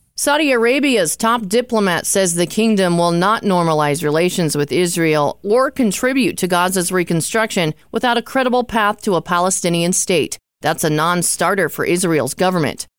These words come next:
Prince Faisal bin Farhan's remarks were some of the most direct yet from Saudi officials. Israeli Prime Minister Benjamin Netanyahu faces mounting domestic pressure over the plight of Israeli hostages,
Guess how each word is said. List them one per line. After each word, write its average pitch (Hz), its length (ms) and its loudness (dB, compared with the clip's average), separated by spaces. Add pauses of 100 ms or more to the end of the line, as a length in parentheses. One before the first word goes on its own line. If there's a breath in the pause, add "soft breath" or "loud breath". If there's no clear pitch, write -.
(120)
Prince 262 280 -2
Faisal 214 400 0
bin 202 180 0
Farhan's 190 720 0
remarks 185 560 0
were 185 160 0
some 175 220 0
of 170 40 -2
the 165 80 0
most 151 280 -2
direct 170 400 0
yet 175 200 2
from 165 200 -2
Saudi 143 320 0
officials. 160 560 -2 (180)
Israeli 226 500 0
Prime 202 320 0
Minister 214 540 0
Benjamin 190 640 0
Netanyahu 185 680 0
faces 170 460 0
mounting 185 580 0
domestic 147 520 -2
pressure 175 420 -2
over 170 240 0
the 151 120 -4
plight 190 400 -4
of 160 180 -2
Israeli 170 480 0
hostages, 180 760 0